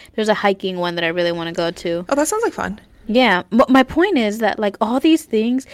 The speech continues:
Speaker 1: if you don't know what to start or what to do or what to take time for you to start doing, you can find it by hi-,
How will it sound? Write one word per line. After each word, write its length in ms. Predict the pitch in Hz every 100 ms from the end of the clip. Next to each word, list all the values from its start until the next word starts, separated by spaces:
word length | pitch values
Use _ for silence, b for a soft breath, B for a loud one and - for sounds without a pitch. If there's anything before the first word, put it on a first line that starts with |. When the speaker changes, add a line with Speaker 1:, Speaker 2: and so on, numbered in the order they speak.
| B B
Speaker 1:
if 220 | 240 247
you 140 | 269
don't 320 | 226 302 -
know 520 | 214 196 196 262 302 - -
what 300 | 214 214 214
to 80 | 226
start 500 | - - 208 196 -
or 60 | 202
what 180 | 202
to 100 | 202
do 300 | 190 214 208
or 160 | 185 185
what 400 | 190 208 208 -
to 100 | 233
take 280 | - 233 -
time 420 | - 196 208 208
for 180 | - 190
you 280 | 180 190 202
to 160 | 226
start 320 | - 214 196
doing, 420 | 185 185 233 285 294 B B B B B _ _ _ -
you 180 | 214 240
can 160 | 294
find 400 | 247 233 254 320
it 140 | 202 190
by 100 | 190
hi-, 220 | 196